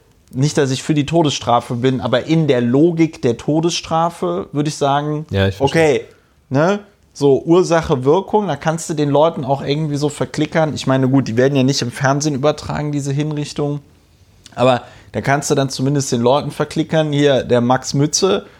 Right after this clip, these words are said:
Speaker 1: wurde jetzt hier wegen, äh, weiß ich nicht, äh, sonst was verurteilt, Mord, ja, äh, und,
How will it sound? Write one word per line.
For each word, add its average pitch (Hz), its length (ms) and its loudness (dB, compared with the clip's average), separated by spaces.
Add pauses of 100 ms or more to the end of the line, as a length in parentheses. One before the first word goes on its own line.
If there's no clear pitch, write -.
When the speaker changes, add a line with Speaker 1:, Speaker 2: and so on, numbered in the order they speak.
(160)
Speaker 1:
wurde 135 240 2
jetzt 131 220 2
hier 131 160 -4
wegen, 123 400 0
äh, 117 300 2
weiß 123 240 2
ich - 40 -6
nicht, 113 380 -4
äh, 95 120 -4
sonst 117 320 0
was 143 160 0
verurteilt, 160 760 2
Mord, 135 460 2 (500)
ja, 139 360 2 (420)
äh, 139 400 4 (420)
und, 143 480 0